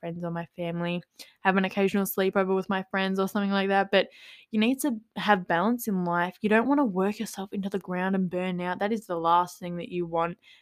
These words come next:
There is nothing worse than feeling burnt out and unmotivated. So we don't want that. We want to avoid that. So on my weekends, I try and do whatever needs to be done. And if I feel like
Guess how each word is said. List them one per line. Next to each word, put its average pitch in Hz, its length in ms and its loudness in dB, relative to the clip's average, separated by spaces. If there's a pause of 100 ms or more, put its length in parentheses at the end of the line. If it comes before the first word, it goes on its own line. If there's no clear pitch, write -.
(120)
There 196 120 0
is 185 120 -2
nothing 196 320 -2
worse 185 240 0
than 185 220 -8
feeling 185 520 -4 (840)
burnt 185 520 0
out 196 180 0
and 180 100 0
unmotivated. 175 880 2
So 196 240 6 (380)
we 233 140 6
don't 185 240 4
want 180 180 -2
that. - 140 0
We 202 100 2
want 208 200 4
to 208 80 2
avoid 180 400 -2
that. - 180 -4 (240)
So 220 200 4
on 226 80 6
my 220 140 6
weekends, 202 420 2
I 190 180 2
try 190 320 -4
and 190 120 -4
do 202 420 0 (100)
whatever 196 340 2
needs 208 260 -2
to 208 60 -8
be 208 100 -4
done. 233 320 0
And 180 180 -2
if 202 200 -4
I 240 240 -4
feel 233 280 -2
like 226 540 -2